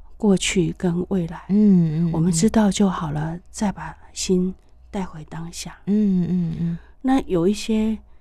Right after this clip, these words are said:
Speaker 1: 一般人都有经验的，有一些猜测、想象、投射，我们发现了之后，赶快把心再带回当下。
Speaker 2: 嗯。
Speaker 1: 投射是什么？投射就是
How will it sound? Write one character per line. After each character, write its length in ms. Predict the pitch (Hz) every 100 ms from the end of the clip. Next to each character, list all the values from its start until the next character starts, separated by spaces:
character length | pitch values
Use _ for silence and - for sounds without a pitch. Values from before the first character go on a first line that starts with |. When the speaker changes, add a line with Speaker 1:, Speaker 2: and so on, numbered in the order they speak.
| - -
Speaker 1:
一 60 | 233
般 200 | 214 214
人 220 | 180 170
都 160 | 196
有 180 | 202 165
经 300 | 160 - 185
验 240 | 196 180 170
的， 260 | 170 160 - - - -
有 140 | 165 170
一 60 |
些 500 | 185 - 196 196 202 226 - -
猜 440 | - - 214 208
测、 520 | 226 - 220 190 165
想 460 | 180 - 175 151 165
象、 420 | - 226 185 170 - - -
投 320 | - 170 165
射， 460 | 180 - - 185 156 - - - - - - - -
我 80 |
们 240 | 185 190 202
发 380 | - - 220 226
现 220 | 262 208
了 120 | 180
之 200 | 170 185
后， 300 | 190 170 160 - - - -
赶 160 | 160
快 180 | 147 202
把 160 | 180 151
心 380 | - 180 185 208 - -
再 140 | 190
带 180 | - 196
回 160 | 175 160
当 220 | 175 175
下。 120 | 185 190
Speaker 2:
嗯。 440 | 220 185 170 165 -
Speaker 1:
投 160 | 196 220
射 180 | 269 240
是 140 | 240
什 160 | - 165
么？ 180 | 165
投 220 | 175 214 233
射 180 | 262
就 160 | 233 226
是 200 | 214